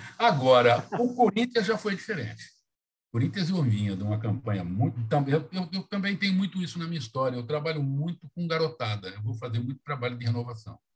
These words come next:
Eu cheguei num Atlético Mineiro também, condições financeiras complicadas. Fizemos um, um time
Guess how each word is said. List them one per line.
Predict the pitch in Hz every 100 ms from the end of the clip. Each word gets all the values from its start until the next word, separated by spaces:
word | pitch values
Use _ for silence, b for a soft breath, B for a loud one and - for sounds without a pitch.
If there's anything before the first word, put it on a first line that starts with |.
| _ _ _ _ _ _ _ _ -
Eu |
cheguei | 147 170 160
num | 151
Atlético | 147 120 135 - 123
Mineiro | 113 117 113
também, | 143 120 110 113 143 123
condições | - 107 - 110
financeiras | 110 101 - 113 107
complicadas. | - 107 104 - 117 131 139 -
Fizemos | 120 117 135 120
um, | 107 107 B B _ -
um | 117
time | 110 131 123 107